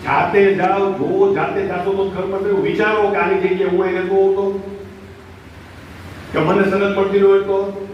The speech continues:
હું કોઈ અધિકારી ધક્કા ખાતો હોઉં તો મારી શું હાલત થાય?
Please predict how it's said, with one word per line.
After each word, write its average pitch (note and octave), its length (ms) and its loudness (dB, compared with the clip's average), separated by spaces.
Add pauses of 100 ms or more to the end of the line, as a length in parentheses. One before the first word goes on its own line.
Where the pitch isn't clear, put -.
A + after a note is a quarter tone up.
(480)
હું F#3+ 180 2
કોઈ G#3 140 4
અધિકારી G3+ 380 2
ધક્કા G3 260 -2
ખાતો G3 240 -4
હોઉં G3 240 2
તો G3+ 140 -4
મારી G#3 260 0
શું A3 100 0
હાલત G3 280 2
થાય? - 120 -8